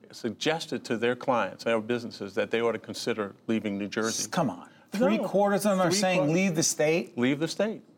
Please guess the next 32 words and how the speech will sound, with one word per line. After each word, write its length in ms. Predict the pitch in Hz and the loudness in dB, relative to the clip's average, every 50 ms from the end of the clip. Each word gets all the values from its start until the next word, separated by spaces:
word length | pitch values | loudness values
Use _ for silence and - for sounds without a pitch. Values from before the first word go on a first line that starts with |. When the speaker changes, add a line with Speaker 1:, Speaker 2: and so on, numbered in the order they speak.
| _ - | _ 0
Speaker 2:
We 120 | - 247 247 | 2 4 4
got 160 | 262 240 190 | 4 2 2
the 60 | 208 | 2
Speaker 1:
Because 120 | 220 160 - | 0 2 4
Speaker 2:
Jersey 360 | 233 254 254 220 185 214 180 | 4 4 4 4 2 2 2
Shore. 420 | - - - 170 147 127 117 113 - | 2 2 2 4 4 4 4 4 2
We've 260 | 151 165 196 170 - | 2 2 2 2 2
got 280 | 214 208 190 190 196 | 4 4 4 4 2
Speaker 1:
No, 120 | - - - | 2 0 2
we 120 | 196 190 | 4 4
Speaker 2:
resort 340 | 180 190 226 247 247 226 208 | 4 4 4 4 4 4 2
activities. 680 | 190 160 - - - 175 156 131 131 127 123 117 - 262 | 2 0 0 0 0 0 2 2 2 4 4 2 4 2
Speaker 1:
we've 220 | 285 294 269 - | 2 2 2 4
got 140 | 269 247 226 | 4 4 4
Speaker 2:
We've 80 | 220 | 4
got 160 | 233 254 262 262 | 4 4 4 4
Speaker 1:
all 80 | 254 247 | 4 2
those 80 | 220 214 | 4 4
Speaker 2:
parks. 420 | 240 233 226 220 233 233 - - | 4 4 4 4 2 0 0 0
Speaker 1:
great 100 | 202 190 | 2 2
Speaker 2:
We've 80 | 165 208 | 4 4
got 160 | 214 214 214 | 2 2 4
all 220 | 226 220 233 233 | 2 2 4 4
these 160 | 226 226 170 | 4 2 2
great 320 | - - 226 220 208 214 - | 2 0 2 2 0 0 2
things. 320 | 233 226 214 196 170 - | 2 4 4 4 2 4
Speaker 1:
We've 180 | 247 254 226 247 | 2 2 4 4
got 240 | 247 240 247 254 254 | 2 2 2 2 2
these 220 | 233 214 185 - | 0 0 0 2
great 240 | - 185 180 175 170 | 2 2 4 4 4
assets, 600 | 175 180 208 233 240 - - 110 98 - - - | 4 4 2 2 -2 0 0 0 0 0 -6 -12
but 380 | - - 180 175 170 165 - | -4 0 2 2 2 0 -2